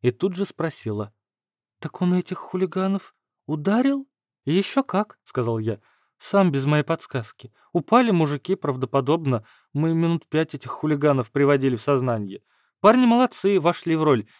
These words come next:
изображали из себя контуженных, едва добрались до лавки. Там мы их и оставили. Ха, они явно переигрывали, но мама ничего не заподозрила».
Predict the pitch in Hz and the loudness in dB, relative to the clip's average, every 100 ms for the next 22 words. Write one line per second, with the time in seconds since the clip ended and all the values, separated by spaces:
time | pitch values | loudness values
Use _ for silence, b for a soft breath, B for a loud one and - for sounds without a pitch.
0 | - 156 151 175 160 190 160 - 156 151 | -4 -2 4 6 6 4 2 -2 -2 0
1 | 165 156 180 151 120 - - _ _ _ | 0 0 0 0 -2 -6 -16 _ _ _
2 | 165 170 180 175 175 190 160 143 160 147 | -4 0 0 2 4 4 4 0 2 2
3 | 113 - 123 - _ _ - 202 190 170 | 0 -6 -18 -20 _ _ 4 6 4 4
4 | 190 160 - 160 165 143 - _ _ 190 | 2 2 0 0 0 -4 -8 _ _ -8
5 | - _ _ 165 170 170 170 160 175 185 | -8 _ _ -6 -2 -2 -2 -2 -2 -2
6 | 165 101 113 107 113 127 170 214 220 254 | -2 -2 -4 -4 -4 -6 -4 0 0 0
7 | 240 175 190 185 196 175 180 165 160 156 | 0 -2 0 2 2 0 0 2 2 2
8 | 151 151 | 0 -4